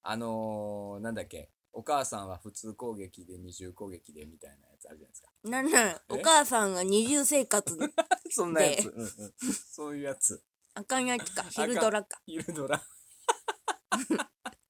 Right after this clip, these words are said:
Speaker 1: あ、
Speaker 2: あれ、
Speaker 1: うん。
Speaker 2: そうじゃなくて、
Speaker 1: うん。
Speaker 2: 通常攻撃が
Speaker 1: うん。
Speaker 2: 全体攻撃で、
Speaker 1: はあはあ。
Speaker 2: 二回攻撃のお母さんは好きですか？
Speaker 1: あ、そうそうそう、それそれそれ。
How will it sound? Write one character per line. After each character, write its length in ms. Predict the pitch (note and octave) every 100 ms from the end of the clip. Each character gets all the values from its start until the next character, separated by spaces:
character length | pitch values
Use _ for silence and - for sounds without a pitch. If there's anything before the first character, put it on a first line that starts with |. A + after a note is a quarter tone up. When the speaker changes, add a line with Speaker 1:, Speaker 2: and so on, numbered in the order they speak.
| - _ _ _ _ _
Speaker 1:
あ、 120 | D3 D3
Speaker 2:
あ 140 | D3+
れ、 180 | G3 - _
Speaker 1:
う 60 | A#2
ん。 120 | F#2+ _ _ _ _ -
Speaker 2:
そ 160 | - C4+
う 60 |
じ 100 | B3+
ゃ 60 | C#4+
な 180 | C#4 B3
く 120 | -
て、 260 | - G#3 -
Speaker 1:
う 120 | D#3
ん。 180 | A#2+ -
Speaker 2:
通 280 | - C#4+ D4+
常 340 | A3+ D4 C#4+
攻 320 | B3 C4+ C#4
撃 340 | B3 A3+ G#3 G3+
が 160 | E3+ -
Speaker 1:
う 160 | F#3 D3+
ん。 120 | - _
Speaker 2:
全 220 | A#3+ C4
体 280 | - C#4 C4
攻 300 | - C#4 C4+
撃 300 | A3+ B3 G#3+
で、 280 | G3+ F3+ C3 -
Speaker 1:
は 140 | E3+
あ 40 |
は 120 | B2+ B2
あ。 20 |
Speaker 2:
二 140 | A3+
回 300 | A3+ C#4+ D4
攻 280 | - D4 D4+
撃 300 | B3+ A#3 A3
の 220 | G3 F3+
お 80 | F3
母 260 | - B3 A3+
さ 140 | G3
ん 140 | F3+
は 100 | E3+
好 40 | E3
き 240 | - -
で 140 | C4 G3+
す 100 | -
か？ 280 | E3+ F#3 - _ _
Speaker 1:
あ、 180 | D#3 D3+ _ _
そ 220 | C#3 F3+
う 20 |
そ 140 | F3+ E3+
う 40 |
そ 120 | C#3+
う、 40 | B2+
そ 140 | F3
れ 80 | E3+
そ 80 | D#3
れ 60 | C#3+
そ 100 | C3+
れ。 220 | C3